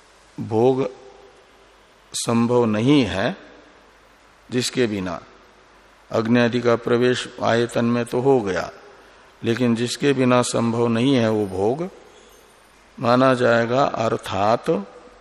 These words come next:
यानी श्रुत अर्थापत्ति प्रमाण से वह भी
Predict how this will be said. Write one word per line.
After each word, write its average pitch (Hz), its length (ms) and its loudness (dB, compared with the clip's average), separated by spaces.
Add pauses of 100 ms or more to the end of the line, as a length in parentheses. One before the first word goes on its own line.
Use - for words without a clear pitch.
(140)
यानी 127 240 0
श्रुत - 460 -6
अर्थापत्ति 120 720 0
प्रमाण 110 520 -4
से 107 380 -4 (1120)
वह 131 380 4
भी 110 420 -2